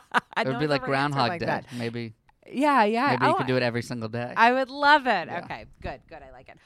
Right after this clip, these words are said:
Speaker 2: Okay, um, if there was a plane outside, where would you have it take you?
Speaker 1: Um, I would actually make it one of those planes that, almost like that Around the World cruise ship. There is a plane
Speaker 2: Oh.
Speaker 1: now. There's like
Speaker 2: Is
Speaker 1: a
Speaker 2: there really?
Speaker 1: Yeah, I think, or, or they were trying to develop it. I think it was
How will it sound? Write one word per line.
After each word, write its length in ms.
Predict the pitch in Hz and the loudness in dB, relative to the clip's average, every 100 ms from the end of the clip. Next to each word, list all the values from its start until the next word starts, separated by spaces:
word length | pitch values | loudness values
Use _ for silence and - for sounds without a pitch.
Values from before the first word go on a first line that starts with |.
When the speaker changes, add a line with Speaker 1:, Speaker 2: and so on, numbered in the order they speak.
| - - | -20 -16
Speaker 2:
Okay, 300 | 220 202 151 - | -12 -10 -10 -6
um, 480 | 214 208 202 196 190 - - _ - - | -4 -4 -8 -14 -18 -20 -20 _ -20 -10
if 120 | 190 | -2
there 80 | 247 | -2
was 120 | 254 | -2
a 60 | - | -8
plane 280 | - 190 | -8 -6
outside, 420 | 175 - - 156 151 | -4 -6 -4 -4 -4
where 140 | 151 | -8
would 120 | 147 | -8
you 160 | - 151 | -10 -10
have 160 | 139 | -8
it 100 | 123 | -12
take 260 | - 117 - | -14 -16 -16
you? 260 | - - 151 _ _ _ _ _ _ _ _ _ _ _ _ _ _ _ - | -20 -20 -20 _ _ _ _ _ _ _ _ _ _ _ _ _ _ _ -8
Speaker 1:
Um, 340 | 127 123 117 - | -2 -2 -2 -4
I 120 | 131 | -4
would 160 | 147 139 | -2 -4
actually 300 | 139 - 123 | -4 -8 -8
make 200 | 117 120 | -8 -8
it 80 | |
one 120 | 110 110 | -10 -10
of 60 | |
those 140 | 110 - | -10 -12
planes 440 | - 117 117 113 | -14 -12 -12 -12
that, 240 | 120 117 - _ _ _ _ _ - | -10 -12 -12 _ _ _ _ _ -14
almost 280 | 123 123 - | -10 -8 -10
like 120 | 110 | -8
that 120 | 110 | -8
Around 240 | 110 110 110 | -6 -6 -6
the 60 | |
World 260 | 104 104 98 | -6 -8 -10
cruise 220 | - 110 | -10 -10
ship. 200 | - 127 | -8 -8
There 160 | - 117 | -6 -6
is 100 | 117 | -6
a 60 | |
plane 320 | - 120 117 110 | -8 -8 -6 -6
Speaker 2:
Oh. 40 | |
Speaker 1:
now. 380 | 107 107 104 101 _ _ - | -4 -4 -6 -8 _ _ -14
There's 180 | 127 110 | -6 -2
like 100 | 196 | 0
Speaker 2:
Is 60 | |
Speaker 1:
a 60 | 120 | 2
Speaker 2:
there 180 | 339 302 | 4 4
really? 360 | 151 226 196 143 | 0 -6 -4 0
Speaker 1:
Yeah, 220 | 131 127 | 2 2
I 80 | 127 | -2
think, 300 | 165 156 - | -6 -14 -10
or, 200 | 135 139 | -4 -4
or 200 | - 143 | -2 -4
they 100 | 131 | -2
were 100 | 123 | -4
trying 280 | - 131 123 | -6 -8 -8
to 20 | 107 | -8
develop 320 | 104 113 107 | -8 -8 -8
it. 60 | 117 | -10
I 60 | |
think 160 | 110 123 | -10 -10
it 40 | 117 | -12
was 160 | 110 | -14